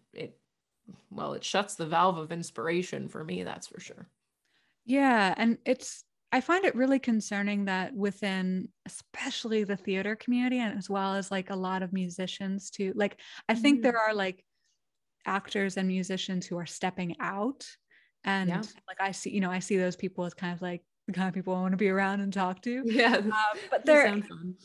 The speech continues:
Speaker 2: Yeah. And, like, while I don't, I really wanna shy away from, like,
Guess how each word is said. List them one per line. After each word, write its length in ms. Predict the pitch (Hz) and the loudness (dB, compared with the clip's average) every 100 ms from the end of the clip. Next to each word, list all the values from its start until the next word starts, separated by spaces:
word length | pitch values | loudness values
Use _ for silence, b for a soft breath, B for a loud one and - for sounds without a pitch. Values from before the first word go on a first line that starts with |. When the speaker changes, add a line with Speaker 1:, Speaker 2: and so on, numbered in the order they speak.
| - 247 | -12 2
Speaker 2:
Yeah. 320 | 294 294 277 | 6 8 8
And, 80 | 262 | 6
like, 140 | 254 | 6
while 160 | 262 269 | 6 6
I 100 | 247 | 4
don't, 500 | 220 277 277 294 - | 0 0 2 2 2
I 220 | 247 233 220 | -2 -2 0
really 260 | 269 294 | 0 2
wanna 260 | 269 247 226 | 2 2 0
shy 200 | - 208 | -2 -2
away 200 | 202 208 | 0 0
from, 200 | 220 208 | -2 -2
like, 220 | 196 185 | -2 -4